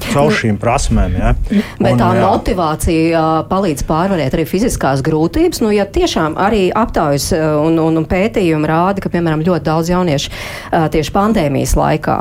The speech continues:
Speaker 2: pameta sportus.
Speaker 1: Jā.
Speaker 2: Viņi nav
Speaker 1: Tad, tad
Speaker 2: atsākuši,
Speaker 1: ļoti
Speaker 2: viņi
Speaker 1: ī-,
Speaker 2: neko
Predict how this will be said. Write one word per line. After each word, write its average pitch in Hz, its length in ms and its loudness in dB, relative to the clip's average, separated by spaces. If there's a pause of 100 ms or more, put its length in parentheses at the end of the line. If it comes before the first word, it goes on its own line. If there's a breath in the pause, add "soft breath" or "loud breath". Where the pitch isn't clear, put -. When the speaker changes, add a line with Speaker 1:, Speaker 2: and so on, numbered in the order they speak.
(120)
Speaker 2:
pameta 190 560 0
sportus. 185 720 -4 (100)
Speaker 1:
Jā. 160 160 2
Speaker 2:
Viņi 196 160 2
nav 220 240 0
Speaker 1:
Tad, - 0 -
tad 202 80 2 (160)
Speaker 2:
atsākuši, 139 560 0
Speaker 1:
ļoti 185 160 4
Speaker 2:
viņi 226 80 2
Speaker 1:
ī-, 160 80 2
Speaker 2:
neko 262 260 0